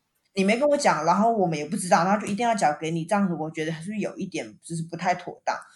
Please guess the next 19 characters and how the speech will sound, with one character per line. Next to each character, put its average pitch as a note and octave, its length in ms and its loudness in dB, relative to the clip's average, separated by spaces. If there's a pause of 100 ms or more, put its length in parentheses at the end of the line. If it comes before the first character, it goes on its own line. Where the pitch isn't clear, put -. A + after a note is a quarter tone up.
(180)
然 E3+ 100 0
后 G#3 320 4 (240)
那 G#3+ 100 -4
个 E3 360 4 (640)
公 G#3 180 4
司 G3+ 120 -2
人 F#3+ 100 0
还 D#3 140 -2
说 G3 420 2
：“还 F#3 300 4
是 C#4+ 160 -6
说 C4 260 0
你 A#3 120 -4
有 G#3+ 140 0
什 F#3 220 -6
么 D3 100 -8
隐 D3 200 -18
疾 - 280 -14
吗？” E3 360 -4